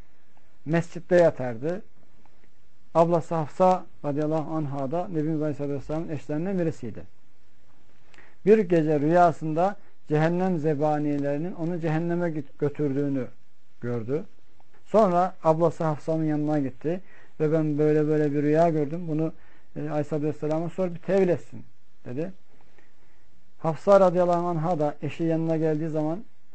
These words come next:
kardeşinin bu rüyasını tevil etmesi için Aleyhisselatü Vesselam'a anlattı. Aleyhisselatü Vesselam da ona hitaben iki tane şey söyledi.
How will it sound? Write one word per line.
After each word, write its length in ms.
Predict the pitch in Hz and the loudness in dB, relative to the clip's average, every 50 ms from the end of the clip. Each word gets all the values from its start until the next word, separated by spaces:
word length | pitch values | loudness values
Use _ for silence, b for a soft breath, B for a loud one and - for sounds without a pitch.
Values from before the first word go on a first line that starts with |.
| - - | -8 -4
kardeşinin 500 | 143 151 147 151 139 - - 165 165 151 | -2 0 0 0 -2 -4 -4 -4 -2 -2
bu 80 | 151 | 0
rüyasını 400 | 147 151 147 139 131 - 180 165 | 0 0 0 0 -2 -4 -6 -6
tevil 260 | - - 147 151 156 156 | -6 -4 -4 -2 -2 -2
etmesi 340 | 156 - - 143 123 - | -2 -2 -4 -6 -8 -8
için 120 | - - 143 | -8 -8 -6
Aleyhisselatü 340 | 143 143 131 - 147 139 139 | -6 -6 -6 -4 -4 -4 -4
Vesselam'a 400 | 127 127 - 135 131 127 127 123 | -6 -6 -6 -6 -6 -6 -6 -6
anlattı. 560 | 139 151 151 139 131 - - 120 123 151 175 - - - - b b b b b b b b - | -4 -4 -4 -4 -6 -6 -8 -8 -8 -8 -8 -10 -10 -10 -10 b b b b b b b b -2
Aleyhisselatü 340 | 147 151 143 165 160 160 | -2 0 0 0 0 0
Vesselam 500 | 160 143 - - 160 165 175 185 180 165 | 0 0 0 0 2 4 4 2 2 2
da 220 | 147 151 156 196 - - - - - - - - - - - - - - - - - | 2 0 0 0 -4 -8 -10 -10 -10 -10 -10 -10 -10 -10 -10 -10 -10 -10 -10 -6 -2
ona 300 | 170 180 190 196 196 202 - - - - - - - - - - - - - - - - - | 0 2 2 2 2 0 -4 -8 -10 -10 -10 -10 -10 -10 -10 -10 -10 -10 -8 -8 -8 -8 -8
hitaben 440 | 156 - 185 175 175 175 190 202 | -2 2 4 4 6 4 4 2
iki 160 | 220 202 - - | -2 -4 -2 0
tane 220 | - 196 196 180 | 0 2 2 0
şey 200 | 180 180 170 151 | 0 0 0 -2
söyledi. 420 | - - 120 107 101 95 92 90 | -2 -4 -6 -8 -8 -8 -8 -10